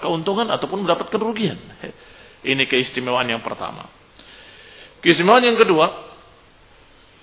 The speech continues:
<clears throat> wa min mumayyizatihi aydan, termasuk keistimewaan manhaj salaf,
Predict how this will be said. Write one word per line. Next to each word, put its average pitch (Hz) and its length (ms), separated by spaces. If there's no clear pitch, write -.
<clears throat> - 2500
wa 170 120
min 285 160
mumayyizatihi 165 800
aydan, 151 400
termasuk 165 560
keistimewaan 139 1120
manhaj 156 480
salaf, 151 320